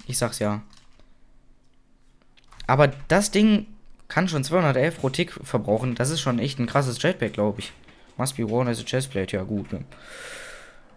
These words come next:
Äh, wie macht man Angel Ring? <laughs> Das wäre auch interessant,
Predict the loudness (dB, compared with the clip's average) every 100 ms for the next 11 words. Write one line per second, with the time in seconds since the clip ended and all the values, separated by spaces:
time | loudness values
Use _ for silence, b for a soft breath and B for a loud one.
0 | -10 -2 2 2 2 2 0 -2 -4 -2
1 | -2 -2 0 0 0 0 -2 -4 -4 -6
2 | B B B B B -20 -20 -20 -20 b
3 | b b -12 -4 0 2 2 -2 -2 -4
4 | -4 -4